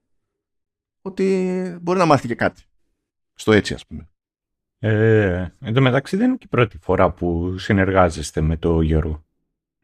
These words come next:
Speaker 1: Όχι, είχαμε κάνει, ε, ένα, ε, μια εκπομπή στο YouTube. Ήταν δική του, ε, δική του υπόθεση, δηλαδή ήταν δικό του το concept και τα λοιπά.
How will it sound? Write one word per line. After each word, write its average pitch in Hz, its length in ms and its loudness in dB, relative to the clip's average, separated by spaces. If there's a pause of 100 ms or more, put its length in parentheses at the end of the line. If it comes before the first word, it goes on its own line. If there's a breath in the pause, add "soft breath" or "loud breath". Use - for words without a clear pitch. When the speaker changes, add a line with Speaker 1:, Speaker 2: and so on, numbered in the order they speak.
(360 soft breath)
Speaker 1:
Όχι, 180 280 2
είχαμε 143 260 -2
κάνει, 123 960 -2 (240)
ε, 107 580 -2 (880)
ένα, 107 760 -2 (200)
ε, 98 240 -4
μια 107 140 0
εκπομπή 110 280 -4
στο 90 220 -2
YouTube. 101 380 0 (760)
Ήταν 117 260 2
δική 104 200 -2
του, 90 800 -4 (1080)
ε, 92 520 -12
δική 113 240 -4
του 131 80 -6
υπόθεση, 117 380 -2
δηλαδή 104 220 0
ήταν 101 240 -2
δικό 104 240 -2
του - 120 -10
το 92 120 -8
concept 90 220 -4
και 95 120 -14
τα 80 80 -4
λοιπά. 135 320 0